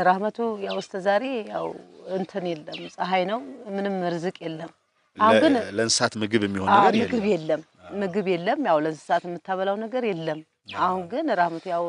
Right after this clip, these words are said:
Speaker 1: እየጣለ ስለሆነ ወደፊት ያው ላም እገዛለሁኝ። አሁን ይሄን ብሩን በአካውንቴ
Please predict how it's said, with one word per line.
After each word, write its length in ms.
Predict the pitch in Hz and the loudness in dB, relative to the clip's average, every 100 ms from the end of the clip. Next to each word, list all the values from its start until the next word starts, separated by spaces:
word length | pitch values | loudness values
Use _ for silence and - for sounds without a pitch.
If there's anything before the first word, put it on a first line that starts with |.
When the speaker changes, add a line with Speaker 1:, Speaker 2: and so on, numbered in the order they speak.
| 170 | -4
Speaker 1:
እየጣለ 420 | 180 180 165 156 175 | -4 0 4 4 4
ስለሆነ 380 | 180 180 196 220 302 349 _ _ _ _ | 0 -2 0 0 -4 -8 _ _ _ _
ወደፊት 520 | 233 202 208 - 302 - _ _ - | 0 2 0 0 -4 -6 _ _ -4
ያው 160 | 156 135 | -2 -2
ላም 260 | 170 190 170 | 2 2 2
እገዛለሁኝ። 680 | 143 143 143 147 151 160 160 _ _ 98 _ - | -6 -4 -4 -6 -12 -16 -18 _ _ -20 _ -12
አሁን 240 | 151 170 | -8 -6
ይሄን 240 | 170 170 160 | -6 -6 -6
ብሩን 340 | 180 220 339 - _ _ _ _ 175 | -4 -2 -4 -6 _ _ _ _ -2
በአካውንቴ 480 | 170 175 160 165 | 0 0 -2 -4